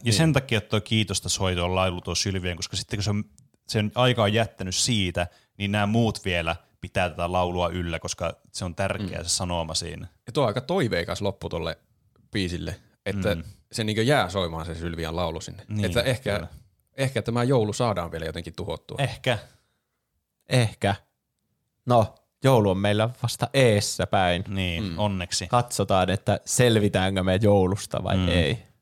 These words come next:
Speaker 1: Seuratkaa joulukuusianne tarkoin.
Speaker 2: Kyllä.
Speaker 3: Kyllä.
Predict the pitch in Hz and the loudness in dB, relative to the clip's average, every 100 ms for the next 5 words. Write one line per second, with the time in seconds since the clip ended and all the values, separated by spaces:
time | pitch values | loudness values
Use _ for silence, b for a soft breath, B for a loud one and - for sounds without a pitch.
0 | _ _ - 101 92 - 90 98 92 80 | _ _ -4 -2 -4 -4 0 0 0 -4
1 | 98 98 82 82 85 90 85 - 82 - | -10 -8 -8 -6 -4 -4 -6 -12 -14 -18
2 | _ - 92 110 104 95 | _ -4 2 4 4 2